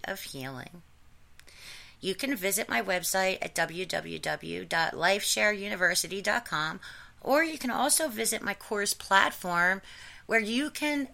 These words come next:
actually get certified in angel healing. And that website is w w w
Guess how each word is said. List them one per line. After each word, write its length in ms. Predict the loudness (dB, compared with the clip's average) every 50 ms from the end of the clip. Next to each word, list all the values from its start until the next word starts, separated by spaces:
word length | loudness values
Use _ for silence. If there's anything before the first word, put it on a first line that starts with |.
| 2 6
actually 480 | 6 6 6 6 2 -2 -2 -2 -4 -4
get 220 | -4 -4 -2 0
certified 960 | 2 2 4 4 4 4 4 4 2 0 2 4 4 6 6 6 4 4 2
in 220 | -2 -4 -4 -6 -6
angel 440 | -6 -4 -4 -2 -2 0 0 0 -2
healing. 720 | -2 -6 -6 -4 -2 -2 0 0 0 -2 -4 -4 -8 -12 -16 -18 -16 -16 -16 -14 -6 -4
And 200 | -2 -2 0 4 6
that 300 | 8 8 8 8 6 4
website 680 | 4 6 6 6 6 4 4 6 6 4 2 0 -4 -6
is 160 | -6 -6 -4
w 460 | 2 4 4 4 4 2 -2 -4 -4
w 500 | 2 4 6 6 4 4 -2 -4 -6 -4
w 640 | -2 0 0 0 0 -2 -6 -8 -6 -6 -8 -8